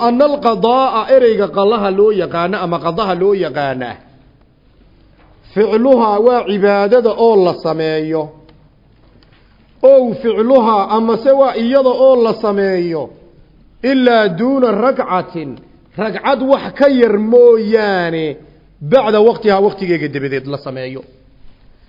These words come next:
Waa waqtigii cibaadada loo sameeyey, kadib in cibaadada dhammaanteed la sameeyo.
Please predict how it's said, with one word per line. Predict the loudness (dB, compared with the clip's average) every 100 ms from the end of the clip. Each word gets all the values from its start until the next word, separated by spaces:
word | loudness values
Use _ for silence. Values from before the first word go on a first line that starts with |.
| _ -12
Waa | 0 2 2
waqtigii | 4 2 0 -8 -6 -8 -8
cibaadada | -6 -4 -2 0 0 0
loo | 2 2 2
sameeyey, | 0 -2 -2 -4 -6 -10 -14 -18 _ _ _ _
kadib | -10 -8 -10 -12
in | -14
cibaadada | -10 -6 -4 -4 -2 -4
dhammaanteed | -4 -8 -6 -6 -4 -4 -6 -8 -10 -10
la | -14
sameeyo. | -14 -12 -12 -12